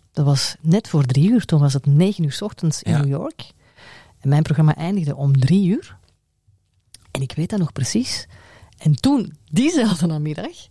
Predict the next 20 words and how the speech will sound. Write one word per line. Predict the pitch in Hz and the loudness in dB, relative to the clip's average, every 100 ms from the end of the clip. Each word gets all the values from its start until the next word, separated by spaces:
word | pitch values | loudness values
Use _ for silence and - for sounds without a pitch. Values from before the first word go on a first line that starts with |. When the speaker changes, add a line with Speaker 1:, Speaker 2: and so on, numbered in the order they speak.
| _ _ _ | _ _ _
Speaker 1:
heeft | - 156 | -2 0
Bert | 135 151 - | 2 0 0
Gene | 196 196 | -2 0
mij | 143 | -2
gebeld | 135 135 180 | -2 0 0
en | 160 | 2
gezegd | 139 - | 0 -2
van, | 127 120 - _ - | -6 -6 -10 _ -4
"Eh, | 143 123 113 | -2 -2 -6
ja, | - 151 226 - _ _ _ _ _ | -6 -4 -4 -6 _ _ _ _ _
de | 123 | -2
licentie | 127 - 208 - 220 | -2 0 0 2 0
is | 147 | 2
binnen, | 117 214 277 - | 2 0 0 -6
veel | - 156 156 | -4 0 0
sneller | - 156 151 | 2 4 4
dan | 135 139 | 4 2
verwacht. | 131 131 214 - - - - - - - - _ - | 0 -2 -4 -6 -14 -16 -18 -20 -20 -20 -20 _ -4
Dus | 147 147 - | -2 -2 -4
eigenlijk | - 180 220 | -4 0 0